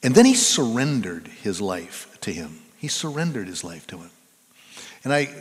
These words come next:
we don't see that in this passage as, as clearly as we see it in his account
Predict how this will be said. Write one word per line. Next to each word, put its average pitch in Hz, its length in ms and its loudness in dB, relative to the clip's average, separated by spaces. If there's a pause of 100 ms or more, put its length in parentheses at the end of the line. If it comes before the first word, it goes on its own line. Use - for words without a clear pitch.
(1000)
we 170 160 2
don't 240 200 8
see - 340 4
that 131 220 6
in 110 200 2
this 180 300 4
passage 117 540 0
as, 117 320 -2
as 117 180 0
clearly 196 680 0 (500)
as 123 160 -2
we 135 140 2
see 185 340 2
it 202 160 0 (680)
in 123 460 0 (440)
his 147 300 -2
account 185 560 0